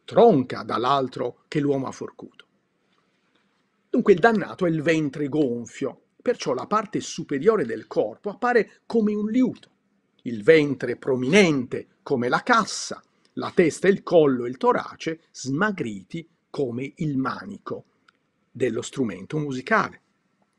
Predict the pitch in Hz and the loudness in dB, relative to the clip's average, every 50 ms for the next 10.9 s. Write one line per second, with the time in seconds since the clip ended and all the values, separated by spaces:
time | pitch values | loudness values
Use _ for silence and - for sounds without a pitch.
0 | _ _ _ _ _ _ _ _ - - - - 101 - - 170 185 196 151 127 | _ _ _ _ _ _ _ _ -20 -16 -12 -12 -12 0 4 4 6 6 4 2
1 | 131 143 - 139 107 95 - - - 160 160 190 202 - - 120 131 143 151 135 | -2 -2 -2 -2 -2 -2 -6 -6 -4 -2 -2 -2 -2 -2 -2 -2 -2 0 0 -2
2 | 110 101 107 113 135 143 151 165 165 - - _ _ _ - - - 156 135 131 | -4 -4 -2 0 0 2 2 2 2 0 -6 _ _ _ -16 -6 -2 0 0 0
3 | 120 - - 196 185 165 127 117 131 135 135 - - 131 135 196 175 - - 131 | -2 -2 2 2 4 4 4 0 -2 -4 -6 -6 -8 -2 0 0 -2 0 0 0
4 | 117 131 127 131 131 - _ _ _ 131 135 123 - - 147 143 139 131 - 139 | 0 0 -2 -4 -6 -10 _ _ _ -6 -6 -2 0 2 2 2 2 0 -2 -4
5 | 127 - - 147 - - 147 135 147 151 143 139 143 131 127 139 139 - - 151 | -4 -4 -6 -4 0 0 2 6 6 6 6 6 2 0 -2 -4 -4 -4 -2 2
6 | 143 135 135 123 - 147 139 135 - _ _ _ 175 175 185 175 - - - - | 2 2 2 0 -2 -4 -4 -4 -6 _ _ _ -2 0 0 0 -2 -6 -8 -10
7 | - 110 117 120 120 131 127 123 - _ _ _ _ _ _ _ _ - 101 101 | -10 -10 -12 -6 -6 -6 -6 -6 -10 _ _ _ _ _ _ _ _ -14 -12 -2
8 | 104 160 165 147 123 110 101 98 95 - - _ _ _ _ _ _ _ _ _ | 0 2 2 2 0 -4 -8 -12 -14 -16 -18 _ _ _ _ _ _ _ _ _
9 | _ _ _ _ _ _ - - - 101 104 107 - 139 - - 131 117 110 117 | _ _ _ _ _ _ -16 -14 -12 -12 -14 -8 -6 -6 -4 -2 -4 -4 -2 -4
10 | 107 110 113 110 104 - - - 117 110 - - - 170 - - - | -6 -6 -8 -8 -8 -10 -8 -10 -10 -10 -4 -2 0 0 0 -2 -10